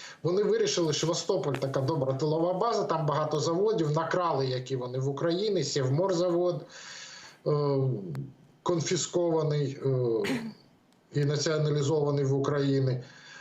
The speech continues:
Вони оголосили головним ремонтним підприємством флоту. Всі ремонтна база Чорноморського флоту в Севастополі, всі склади в Севастополі, всі арсенали в Севастополі. А базуватись доводиться в Новоросійську.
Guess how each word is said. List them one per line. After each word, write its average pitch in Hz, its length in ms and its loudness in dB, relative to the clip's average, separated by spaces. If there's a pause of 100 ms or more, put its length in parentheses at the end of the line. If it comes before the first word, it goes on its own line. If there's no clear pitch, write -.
(120)
Вони 165 240 2
оголосили 156 840 2
головним 139 540 2
ремонтним 139 500 0
підприємством 147 680 0
флоту. 262 360 0
Всі 196 360 0
ремонтна 190 760 0
база 151 560 0 (400)
Чорноморського 170 640 0
флоту 220 320 2
в 147 60 -2
Севастополі, 131 720 0
всі 185 220 0
склади 196 380 0
в 202 60 0
Севастополі, 135 800 0
всі 160 220 0
арсенали 185 520 2
в 170 40 -2
Севастополі. 160 840 -4 (260)
А 147 60 -2
базуватись 151 600 0
доводиться 165 500 0
в 170 80 0
Новоросійську. 185 800 0